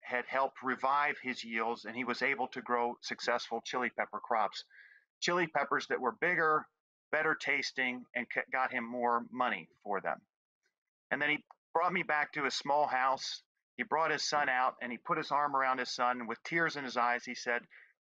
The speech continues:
for, he was able to, to send his son, afford to send his son to medical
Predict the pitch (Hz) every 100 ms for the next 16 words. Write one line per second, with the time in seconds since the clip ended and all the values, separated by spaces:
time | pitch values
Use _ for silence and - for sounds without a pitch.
0 | - 131 131 139 123 - 151 143 143 -
1 | 127 123 - 120 - 151 156 139 139 -
2 | 131 123 127 - 143 151 131 - - 147
3 | 123 131 - 147 147 110 104 - _ _
4 | _ - 131 139 127 110